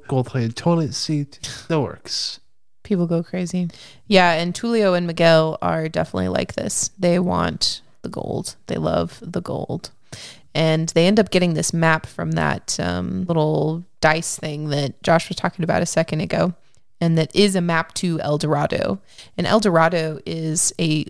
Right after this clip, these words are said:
Speaker 2: I th-, I'm pretty sure the translation literally is City of Gold.
Speaker 1: Yes.
Speaker 2: And so they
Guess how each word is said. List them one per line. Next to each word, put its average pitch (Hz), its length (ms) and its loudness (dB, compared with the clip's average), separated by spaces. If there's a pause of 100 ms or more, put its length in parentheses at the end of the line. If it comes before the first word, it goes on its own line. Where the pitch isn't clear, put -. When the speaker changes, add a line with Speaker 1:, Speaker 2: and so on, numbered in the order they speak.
(160)
Speaker 2:
I 185 80 2
th-, - 120 -2
I'm 185 60 0
pretty 427 200 4
sure 277 140 6
the 202 80 0
translation 165 720 4
literally 165 420 2
is 151 180 4
City 156 360 2
of 147 160 0
Gold. 85 480 0 (160)
Speaker 1:
Yes. 127 680 -2
Speaker 2:
And 156 260 2
so 156 580 6 (320)
they 160 540 4